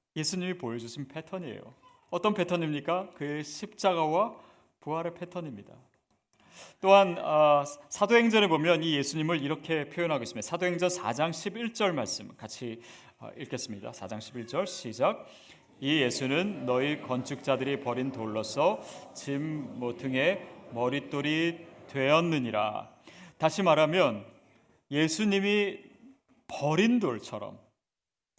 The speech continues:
사람들이 무시하고 또 사람들이 십자가에 못 박아 죽인, 아, 그런 모습으로 계셨지만 버린 돌이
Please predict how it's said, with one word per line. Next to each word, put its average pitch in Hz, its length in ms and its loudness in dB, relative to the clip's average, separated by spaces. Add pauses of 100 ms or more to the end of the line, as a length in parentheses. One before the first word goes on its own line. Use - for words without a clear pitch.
(120)
사람들이 156 500 4
무시하고 120 800 -2 (400)
또 123 100 -10
사람들이 147 400 0
십자가에 - 640 -2
못 120 180 -6
박아 123 280 -4
죽인, 117 540 -8 (580)
아, 107 260 -14 (100)
그런 156 340 -4
모습으로 131 640 -4
계셨지만 117 800 -6 (720)
버린 143 420 -4
돌이 151 460 -4